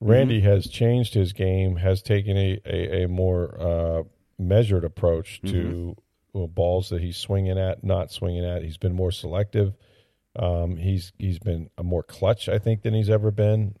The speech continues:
Speaker 1: uh, with runners in scoring position. Um, so he's, he's made a big improvement in that area. So I,
Speaker 2: Absolutely.
Speaker 1: I, I think that's, that's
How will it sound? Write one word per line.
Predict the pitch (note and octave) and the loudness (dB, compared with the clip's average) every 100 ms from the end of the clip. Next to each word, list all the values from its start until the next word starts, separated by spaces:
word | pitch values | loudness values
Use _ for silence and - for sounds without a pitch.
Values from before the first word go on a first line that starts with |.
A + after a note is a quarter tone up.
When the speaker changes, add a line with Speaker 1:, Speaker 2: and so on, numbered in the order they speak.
| - | -6
Speaker 1:
uh, | E2+ | -4
with | F2 - | -2 0
runners | F#2 F#2+ F2 | 2 2 -2
in | |
scoring | E2 - G2 G#2 | -8 -2 0 2
position. | G2+ G2+ G2+ G#2+ G2+ G2+ _ _ _ _ - | 0 0 0 0 -2 -4 _ _ _ _ -12
Um, | - F2 F2 E2+ E2+ - - | -4 -2 0 -2 -6 -12 -6
so | - F#2+ | 2 4
he's, | G#2 D#3+ C#3 | 4 0 -6
he's | G2 B2 F#3+ | -4 -4 -2
made | D3+ A2 | 0 2
a | F#2+ | 0
big | F2+ G#2 F#2+ | 0 2 2
improvement | F2+ E2 - G2 F2+ E2+ E2 - - | 0 -8 -2 0 2 -2 -8 -10 -8
in | D#2+ | -6
that | D#2+ D#2+ | -6 -8
area. | D2+ D2+ - | -10 -12 -6
So | |
I, | F2 | -2
Speaker 2:
Absolutely. | E2 D#2+ E2+ - D#2+ | 0 0 -2 -4 -4
Speaker 1:
I, | E2+ F#2+ _ _ _ _ - | -6 -8 _ _ _ _ -8
I | |
think | G2+ G2+ | -4 0
that's, | G2 F#2+ - _ G2+ | 0 -2 -8 _ -2
that's | G#2+ G#2 - | 0 0 -8